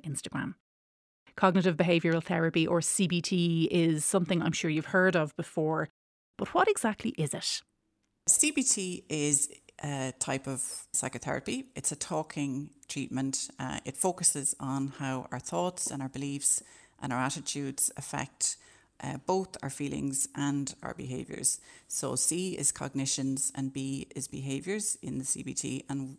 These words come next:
Speaker 2: as a therapist, uh, I would work with clients on both aspects. And then I would teach, uh, clients coping skills for dealing with different problems. So it's very present-based. We're looking at what's going on in people's lives currently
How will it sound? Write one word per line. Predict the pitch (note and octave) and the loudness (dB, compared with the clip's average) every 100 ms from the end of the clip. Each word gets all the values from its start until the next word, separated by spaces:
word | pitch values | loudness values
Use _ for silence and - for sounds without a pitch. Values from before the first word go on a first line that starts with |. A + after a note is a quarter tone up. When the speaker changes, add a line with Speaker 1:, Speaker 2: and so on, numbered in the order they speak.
| - | -2
Speaker 2:
as | C#3 C#3 | 2 2
a | |
therapist, | C#3 - E3 D3+ C#3+ - - - - - - | 2 -2 -2 -2 0 0 -2 -12 -20 -12 -4
uh, | B2+ | 0
I | C#3 | 0
would | C3+ C3 | -2 -4
work | C#3+ - | -8 -8
with | - | -10
clients | - C3+ C3 C3 - | -6 -2 0 0 0
on | C3+ | 0
both | C3+ C#3 C3 C3+ - - | -2 -2 -2 -4 -10 -4
aspects. | A2+ - - A#2 - - - - - - | 2 2 0 -4 -2 -2 -6 -20 -18 -6
And | C3+ | -2
then | C#3 | 0
I | C3+ | 0
would | B2+ B2 | -2 -4
teach, | - F#3 F3+ - - - - | -4 -2 0 -2 -2 -8 -8
uh, | C3 C3 - - | -4 -4 -6 -8
clients | - C3+ C3 - - - | -4 -2 0 0 -2 -6
coping | G3 F3+ C3+ | -4 -2 2
skills | - - A#2 A#2+ - - - | 2 0 -6 -4 -2 -4 -6
for | - C3+ | -10 -4
dealing | C#3+ C#3 C3 C3+ | -4 -2 -4 -6
with | C3 | -8
different | B2 - B2 B2 - - | -8 -6 -6 -6 -8 -6
problems. | C#3 B2+ G#2+ A#2 - - - - - | -4 -4 -6 -6 -6 -8 -16 -20 -14
So | - E3+ | -4 0
it's | C#3 - | 0 2
very | G#3+ F#3 | 0 0
present-based. | - - C#3+ - G3 - F3 F#3 - | -6 -2 2 2 0 -2 2 2 2
We're | |
looking | C3+ D3 A#2+ | -2 -4 -6
at | C3 | -4
what's | C#3 - | -4 -4
going | - C3+ C3 C3+ B2+ | -6 -4 -2 -2 -4
on | C3 C3+ C3 | -2 0 0
in | B2+ | -2
people's | C3+ - C3 | -6 -6 -6
lives | C3+ C3 C3+ - | -4 -6 -6 -6
currently | - D#3+ D#3 F3 F#3+ G3 | -4 -4 -2 -2 -4 -6